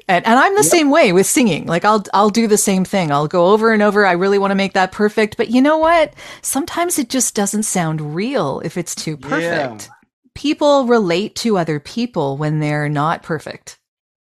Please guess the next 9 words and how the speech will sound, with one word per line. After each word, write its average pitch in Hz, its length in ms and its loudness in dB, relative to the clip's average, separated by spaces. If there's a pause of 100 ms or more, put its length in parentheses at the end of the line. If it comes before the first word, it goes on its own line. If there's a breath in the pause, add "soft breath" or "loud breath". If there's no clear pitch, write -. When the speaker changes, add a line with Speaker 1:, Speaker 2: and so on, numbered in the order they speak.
Speaker 1:
right? 180 340 -2 (360)
It's 208 180 -2
hard 214 260 2
Speaker 2:
Yeah. - 40 -6
Speaker 1:
to 226 80 2
relate 185 400 2
to 214 80 2
someone 156 640 0
Speaker 2:
Totally. - 160 -18